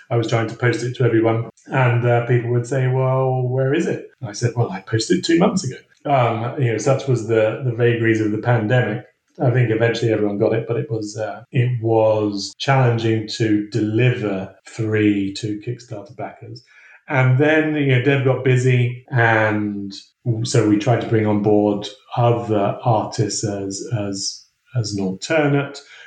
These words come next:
And there's also a kind of a bit of a natural break point.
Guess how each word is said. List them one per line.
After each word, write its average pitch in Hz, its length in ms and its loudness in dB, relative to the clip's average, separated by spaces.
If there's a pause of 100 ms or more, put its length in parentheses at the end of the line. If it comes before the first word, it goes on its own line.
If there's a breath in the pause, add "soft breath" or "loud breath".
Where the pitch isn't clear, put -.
And 135 160 2
there's 160 160 4
also 156 300 2
a 123 260 2
kind 156 240 0
of 117 140 0
a 117 100 0
bit 127 260 0
of 117 120 0
a 113 40 -2
natural 110 600 -6
break 104 380 -10
point. 92 280 -12